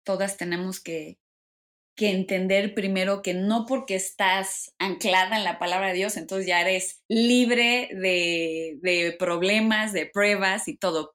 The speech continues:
pero hace una gran diferencia, porque puedo estar yo pasando por una prueba complicada en mi vida,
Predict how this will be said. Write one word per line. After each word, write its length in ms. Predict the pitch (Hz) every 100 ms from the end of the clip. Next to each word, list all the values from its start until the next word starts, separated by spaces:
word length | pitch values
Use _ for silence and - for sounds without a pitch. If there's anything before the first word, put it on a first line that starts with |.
| _
pero 640 | - 370 311 226 185 214 -
hace 340 | 220 262 - 294
una 260 | 254 202
gran 460 | 170 196 190 196 214
diferencia, 760 | 208 - 156 156 120 - - - _ - - - - _
porque 680 | 226 202 208 214 202 196 -
puedo 220 | 240 277 440
estar 380 | - - 240
yo 140 | 240 240
pasando 420 | 226 226 220 214
por 140 | 202
una 180 | 208 208
prueba 260 | 208 196 196
complicada 640 | 185 185 180 - 175 180
en 60 | 180
mi 120 | 165
vida, 400 | 160 156 156